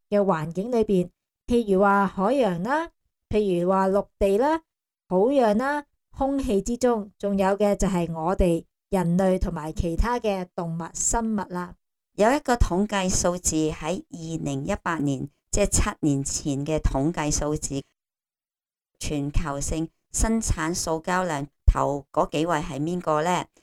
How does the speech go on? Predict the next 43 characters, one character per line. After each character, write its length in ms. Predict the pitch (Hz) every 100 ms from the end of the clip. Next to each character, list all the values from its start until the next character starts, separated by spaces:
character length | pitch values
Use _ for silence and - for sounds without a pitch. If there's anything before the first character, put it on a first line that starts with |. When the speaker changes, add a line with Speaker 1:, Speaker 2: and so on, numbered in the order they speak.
| _ _
Speaker 2:
最 200 | - 180 175
多， 280 | 190 208 208
最 260 | - 165 151
多 260 | 160 160
嘅 100 | 156
呢 220 | 139 143 139 _ _
係 120 | - 135
中 260 | - 202 208
國 460 | 190 156 - 139 - _ _ -
喎， 100 | 156
佢 120 | 160
佔 300 | - 165 165
咗 180 | 156 170
三 400 | - 196 196 202
十 140 | 170
個 160 | - 151
percent， 440 | 147 143 160 160 - _ -
差 240 | 196 180
唔 160 | 160 127
多 100 | 165
係 140 | 165
三 380 | 131 - 165 175
分 240 | - 135 135
一 60 |
啦。 320 | 165 131 143 - _ _ _ _
第 360 | 175 175 175 175
二 60 |
位 220 | 175 170 175
呢 160 | 208
就 140 | - 160
佔 300 | - 175 170
十 200 | - 160 -
八 160 | - 160
個 140 | -
percent 480 | 165 151 139 - 180
呢， 240 | 180 190 196 - _
係 200 | 185 156 -
北 140 | 214 -
美 180 | 160 151
國 220 | 160 156
家。 400 | 175 175 170 135 - _ _ _ _ _
跟 280 | 254 285 311
住 140 | -